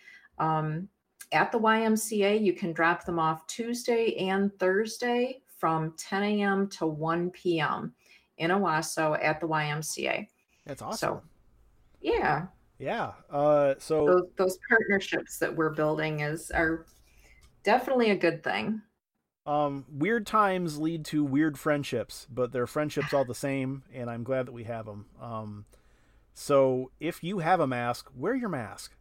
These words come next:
Speaker 2: Don't, don't be that guy. Put your mask on. I know it fogs your glasses up. It fogs mine up too.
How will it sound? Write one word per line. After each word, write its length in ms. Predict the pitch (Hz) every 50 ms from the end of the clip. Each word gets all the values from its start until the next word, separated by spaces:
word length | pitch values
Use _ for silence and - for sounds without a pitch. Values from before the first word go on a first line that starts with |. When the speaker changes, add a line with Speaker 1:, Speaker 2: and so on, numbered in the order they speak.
| - 180 -
Speaker 2:
Don't, 260 | - 180 202 190 - - - _ -
don't 160 | 196 220 214
be 100 | 208 190
that 220 | 131 123 98 95 -
guy. 320 | - 95 87 87 98 113 _
Put 120 | - 240 269
your 100 | 233 202
mask 300 | 165 131 117 - - 98
on. 240 | 90 85 87 90 - 156
I 100 | 160 202
know 160 | 233 247 226
it 80 | -
fogs 240 | - 180 165 151 139
your 80 | 135 120
glasses 360 | 127 123 117 113 - 123 117
up. 160 | 127 151 - 175
It 40 | -
fogs 280 | - 202 196 196 -
mine 160 | 226 220 214 214
up 140 | 208 208
too. 340 | - - 185 127 101 98 107